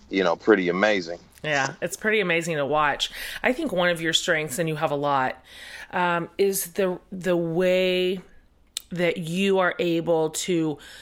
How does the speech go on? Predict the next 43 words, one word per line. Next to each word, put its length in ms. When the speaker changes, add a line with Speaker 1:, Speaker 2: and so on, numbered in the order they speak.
Speaker 2:
view 320
the 120
world 600
through 480
multiple 520
lenses 560
that 140
are 100
all 300
real 320
and 100
all 140
true 220
at 80
the 80
same 300
time. 460
A 80
man, 640
a 80
husband 440
and 140
dad, 720
African 380
American, 800
a 60
Christian 720
in 160
America 500
right 260
now. 460
Um, 120
Speaker 1:
Yeah. 220
Speaker 2:
so 180
you're 220
this 240
real 140
unique 420
blend 300
of 160
cultures 420
and 100
experiences. 1080